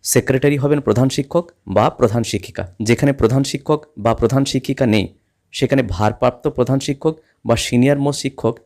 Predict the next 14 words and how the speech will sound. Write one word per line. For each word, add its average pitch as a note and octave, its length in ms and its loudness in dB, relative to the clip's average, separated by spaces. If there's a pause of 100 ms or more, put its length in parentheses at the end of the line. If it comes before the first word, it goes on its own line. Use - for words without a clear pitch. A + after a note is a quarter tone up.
এই A#2+ 180 -2
দায়িত্ব G2+ 320 0
নেবেন। F#2 260 0 (400)
সেই B2 200 4
কারণে C#3+ 300 2
অর্ডারটি B2+ 480 0
ঘিরে C3 360 -2 (180)
সারা A#2 300 2
রাজ্যে A#2+ 260 0
তোলপাড় A2+ 380 -2
শুরু F#2+ 160 0
হয়েছে। F#2 400 -2 (200)
বর্তমান A#2 440 0
সরকারের C#3+ 380 -4